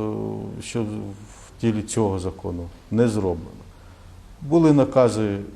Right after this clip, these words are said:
міністерства, які і щось описували, які, можуть, види закладів і так далі. Але наказ — це не закон. А якщо не закон, значить, куди хочу, туди і ворочу. І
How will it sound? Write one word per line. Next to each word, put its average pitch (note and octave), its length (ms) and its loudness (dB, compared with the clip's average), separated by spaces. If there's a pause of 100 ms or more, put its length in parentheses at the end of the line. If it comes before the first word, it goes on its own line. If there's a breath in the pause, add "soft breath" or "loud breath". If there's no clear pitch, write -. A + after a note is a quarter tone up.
(160)
міністерства, A2+ 1000 0
які G#2+ 280 -4
і G2+ 580 -6
щось - 300 -8
описували, G#2+ 680 -2
які, G2 240 -10
можуть, F#2+ 400 -6
види G2+ 300 -2
закладів G#2 580 -2
і G2 40 -8
так G#2+ 220 -6
далі. G#2 260 -4 (480 loud breath)
Але A2 200 0
наказ — B2+ 500 0
це A#2+ 100 0
не A#2+ 140 0
закон. A2 400 -6 (500 loud breath)
А G#2+ 60 0
якщо A2+ 300 -2
не C#3 140 2
закон, C3+ 520 -2
значить, A2+ 320 -4 (1080 loud breath)
куди A2+ 280 2
хочу, A#2+ 380 -4
туди A2 320 -4
і - 20 -2
ворочу. G#2+ 420 -4 (880 loud breath)
І A#2 260 2